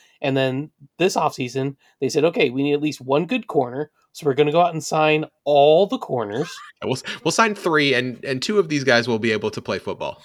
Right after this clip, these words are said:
Speaker 2: <laughs>
Speaker 1: Yeah,
Speaker 2: Like,
Speaker 1: e-,
Speaker 2: <laughs>
Speaker 1: exactly.
Speaker 2: maybe, maybe just one. Who cares?
Speaker 1: And they're like, "Okay, we have one really good safety in Harrison Smith.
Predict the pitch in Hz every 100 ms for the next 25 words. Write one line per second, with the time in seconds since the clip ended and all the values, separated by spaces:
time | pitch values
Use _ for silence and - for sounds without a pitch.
0 | 131 - 180 - - - - - - -
1 | - 185 175 240 180 156 185 302 220 -
2 | 311 254 170 - - - - - _ -
3 | 151 165 170 175 196 247 147 165 151 170
4 | 175 135 147 185 151 143 180 175 208 165
5 | 151 143 180 180 147 139 135 131 143 143
6 | 143 151 208 143 139